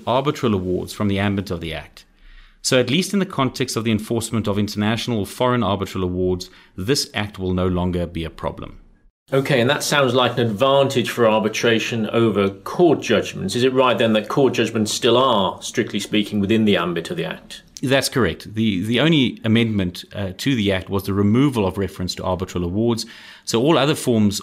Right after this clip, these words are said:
Speaker 1: of, um, dispute resolution will be subject to the provisions of the Act.
Speaker 2: Okay, well, that's another relevant factor. Thank you. Um, turning for a moment to the topic of public policy, in particular the public policy defence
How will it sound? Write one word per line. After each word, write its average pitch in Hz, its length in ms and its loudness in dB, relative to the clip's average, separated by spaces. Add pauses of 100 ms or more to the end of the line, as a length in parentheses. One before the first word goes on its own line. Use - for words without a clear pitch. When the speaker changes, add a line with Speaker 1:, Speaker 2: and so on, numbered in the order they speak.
Speaker 1:
of, 98 540 -2
um, 92 300 -4
dispute 107 500 -4
resolution 95 680 -2 (260)
will 117 180 2
be 107 120 2
subject 87 520 -4
to 90 160 -4
the 87 80 -6
provisions 85 360 -10
of 82 120 -8
the - 100 -8
Act. - 320 -18 (580)
Speaker 2:
Okay, 101 300 0
well, 101 100 2
that's 104 200 -4
another 98 200 0
relevant 135 360 0
factor. 196 300 -4
Thank - 280 -2
you. - 160 -4 (300)
Um, 147 360 2 (680)
turning 214 440 4
for 175 160 2
a 160 40 4
moment 156 260 4
to 147 80 -8
the - 60 -14
topic 147 260 0
of 135 200 -2
public 143 460 0
policy, - 600 0 (440)
in 147 140 0
particular 123 440 0
the 110 180 2
public 120 420 0
policy 123 340 0
defence 113 540 -2